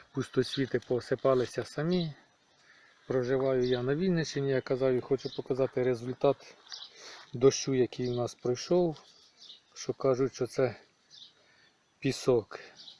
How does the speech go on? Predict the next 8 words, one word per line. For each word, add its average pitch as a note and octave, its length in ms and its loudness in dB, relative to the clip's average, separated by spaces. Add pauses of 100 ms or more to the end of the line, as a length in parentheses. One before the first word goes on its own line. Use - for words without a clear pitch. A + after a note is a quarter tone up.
(1000)
з - 120 -16
Африки, B2 600 -2 (140)
якась A#2+ 420 0
пилюка. C3+ 580 0 (1700)
Листки B2 680 0 (480)
забиті. A#2 720 0 (4000)
А B2+ 140 -8
тепер D#3 480 2